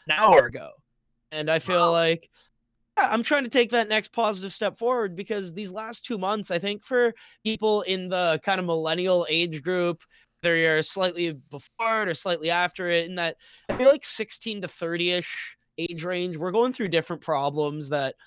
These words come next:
Speaker 2: Mm.
Speaker 1: adults are right now. You know, adults are losing their minds with their kids right now, whereas the kids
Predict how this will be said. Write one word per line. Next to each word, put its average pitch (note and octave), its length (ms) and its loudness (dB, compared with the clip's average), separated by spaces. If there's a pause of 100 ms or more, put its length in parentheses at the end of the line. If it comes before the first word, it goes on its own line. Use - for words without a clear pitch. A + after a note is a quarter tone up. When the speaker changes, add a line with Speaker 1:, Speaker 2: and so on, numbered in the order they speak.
(180)
Speaker 2:
Mm. F3 40 -4
Speaker 1:
adults D#3 440 0
are F3+ 240 4
right E3+ 320 0
now. E3+ 460 -2 (220)
You E3 100 -6
know, D3+ 160 0
adults E3+ 400 0
are D#3 180 2 (400)
losing D#3 220 -8
their C#3+ 100 -4
minds C#3+ 320 -2
with C#3 140 -14
their A#2+ 100 -14
kids C3+ 320 -6
right B2 180 -8
now, A2+ 240 -14
whereas B2 280 -8
the C#3 80 -4
kids E3+ 560 0